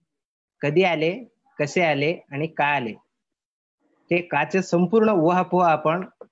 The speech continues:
अत्यंत कमी वेळामध्ये अत्यंत सुंदररित्या आपण मांडलेला आहात. संपूर्ण कार्यक्रमाची रूपरेषा या प्रास्ताविकेतून आपण आम्हा सर्व व्यावसायिकासमोर ठेवलात, त्याबद्दल मी एमएआयपी परिवाराच्या वतीने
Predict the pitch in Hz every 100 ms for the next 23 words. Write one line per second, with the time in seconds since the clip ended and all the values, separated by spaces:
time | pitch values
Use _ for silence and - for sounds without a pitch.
0 | _ - 139 185 185 190 180 190 185 160
1 | 147 135 147 - 135 - 175 180 175 165
2 | 165 196 170 - 147 165 - _ _ _
3 | 127 156 160 143 143 151 143 135 147 -
4 | _ _ _ _ _ _ _ _ _ _
5 | 139 147 202 202 202 151 165 175 175 175
6 | 156 151 151 160 160 180 190 165 165 143
7 | 139 170 165 156 160 175 - 131 156 151
8 | 151 - 175 208 190 147 143 160 156 151
9 | 151 147 160 143 113 _ _ _ _ _
10 | _ - 143 156 151 151 151 160 208 _
11 | _ _ _ 123 135 151 175 165 185 180
12 | 151 160 151 156 165 156 147 120